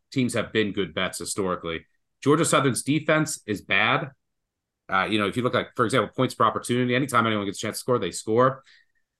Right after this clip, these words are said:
However, I just, look, I can't see this, Ohio, this Ohio offense. It's hard to project with so many backups.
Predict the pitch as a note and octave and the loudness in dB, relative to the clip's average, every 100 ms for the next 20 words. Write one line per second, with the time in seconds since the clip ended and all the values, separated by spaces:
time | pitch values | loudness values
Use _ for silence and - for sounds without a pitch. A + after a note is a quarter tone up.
0 | _ _ _ _ - C#3+ D#3 D3+ C#3+ - | _ _ _ _ 2 4 6 6 4 2
1 | - _ _ A2+ D#3 E3 G#3+ - - - | -10 _ _ 0 2 4 4 4 -2 -8
2 | _ _ _ _ - B2 - C3+ C3 - | _ _ _ _ -2 0 2 2 0 0
3 | D#3 D#3 D3+ - C#3 A#2 A2+ - G#2+ - | 2 2 0 0 0 2 0 0 -2 -2
4 | - A2+ F3+ G3+ D3 D#3 C3+ B2 - D#3+ | -4 0 4 4 6 6 6 4 4 0
5 | C#3 F3+ A3 E3 A#2+ G2+ A2+ - F#2+ A2+ | 0 4 4 4 0 0 0 -2 -4 -2
6 | G2 F2 F#2+ G2 A#2+ - - | -2 -2 -2 0 -2 -2 -14